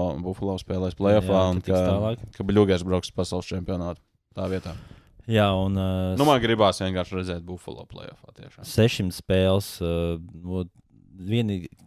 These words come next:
Speaker 2: viņš ir vienīgais no šīs tās drafta klases, nu, kur tie desmit spēlētāji, kas ir aizdījuši vismaz sešsimt spēles, kurš nav spēlējis play-offā. Vispārējie šie desmit hokejs, kuriem vismaz sešsimt spēles, viņi ir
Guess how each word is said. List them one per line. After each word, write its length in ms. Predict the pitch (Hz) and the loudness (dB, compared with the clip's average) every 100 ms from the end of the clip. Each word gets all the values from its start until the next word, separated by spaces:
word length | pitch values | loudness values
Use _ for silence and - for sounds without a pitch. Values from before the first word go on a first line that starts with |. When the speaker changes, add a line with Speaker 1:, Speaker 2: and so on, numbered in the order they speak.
| _ _ _ - - | _ _ _ -20 -12
Speaker 2:
viņš 120 | - | -2
ir 20 | |
vienīgais 480 | 104 147 120 92 90 | 2 2 2 0 0
no 140 | 98 90 | -2 -2
šīs 220 | 92 - | -4 -2
tās 180 | 90 87 | -4 -2
drafta 380 | 95 117 - - | 0 0 0 -4
klases, 460 | 104 156 - - - | -2 -2 -4 -16 -6
nu, 160 | 104 | -4
kur 160 | 98 92 | -4 -6
tie 160 | 82 | -4
desmit 320 | 85 95 110 - | -4 -2 -4 -8
spēlētāji, 440 | - 101 95 82 | -4 -2 -2 -6
kas 80 | - | -4
ir 80 | 92 | -2
aizdījuši 400 | 92 82 80 - | -2 -4 -8 -10
vismaz 300 | - 85 82 | -10 -8 -8
sešsimt 460 | - - 87 - 85 | -10 -8 -8 -8 -12
spēles, 380 | - 98 104 - | -4 -2 -2 -4
kurš 140 | 95 - | -6 0
nav 160 | 90 | 0
spēlējis 380 | - - 80 82 | -2 -8 -10 -8
play-offā. 380 | 101 85 - - | -4 -6 -8 -6
Vispārējie 560 | 110 - 104 113 104 90 | -4 -2 0 0 0 -4
šie 180 | - 85 | -6 -8
desmit 320 | 95 - - | -8 -8 -8
hokejs, 320 | 117 - 92 - | -6 -6 -6 -6
kuriem 220 | 90 90 | -6 -6
vismaz 260 | - 92 | -6 -8
sešsimt 320 | - 104 - 82 | -4 -6 -6 -12
spēles, 320 | - 98 104 | -6 -6 -4
viņi 220 | 104 | -2
ir 80 | 113 | -2